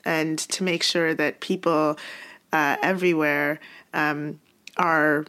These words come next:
safe and can be supported and can be held. And so everything that we, eh, know about strong, tight borders that refuse to,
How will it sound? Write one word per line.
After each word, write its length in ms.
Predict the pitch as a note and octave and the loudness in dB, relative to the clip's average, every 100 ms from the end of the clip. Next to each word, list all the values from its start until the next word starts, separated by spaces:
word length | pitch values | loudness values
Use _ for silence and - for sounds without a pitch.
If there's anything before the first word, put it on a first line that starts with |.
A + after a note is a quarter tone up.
| - | -6
safe 560 | - - F#3 A#2+ - | -2 2 2 2 -2
and 180 | C#3 D3 | -6 -4
can 240 | D3+ F3 D#3 | -2 -4 -2
be 420 | D#3+ D3+ C#3+ C#3+ | 2 2 0 -2
supported 640 | - F3+ - F#3+ C#3 B2+ | -6 -4 0 2 2 2
and 140 | C3 D3+ | 0 -2
can 180 | E3+ D#3+ | -6 -4
be 160 | D3 | -4
held. 480 | D#3 F3+ F3 G#2 - _ _ _ _ _ _ _ - | -2 2 2 2 -2 _ _ _ _ _ _ _ 0
And 160 | A#3+ G3+ | 2 4
so 300 | G#3 G3 F#3 - - - _ - - | 6 6 4 -6 -12 -14 _ -6 0
everything 540 | G3 B3 D4 D4 A3+ | 2 4 4 4 2
that 140 | G#3+ | 2
we, 460 | F#3 F#3 F3+ E3+ - - | 4 6 6 4 0 -6
eh, 360 | - - - | -6 -6 0
know 540 | F#3+ G3 G3 E3+ D#3+ - | 4 6 6 6 4 4
about 540 | - E3 D#3 C#3+ - - | 4 4 4 2 -2 -6
strong, 500 | - F#3 F3 E3+ E3+ | 0 4 4 2 0
tight 400 | - E3+ E3 - | 0 0 0 -2
borders 580 | D3 D3+ E3+ G3 G3+ | 0 2 4 2 2
that 300 | F#3 D#3+ C#3+ | 2 2 2
refuse 640 | C#3+ D#3 - E3+ E3 D#3+ - | -2 -2 0 2 4 2 0
to, 560 | - E3 D3+ C#3+ C#3 | -2 0 2 2 0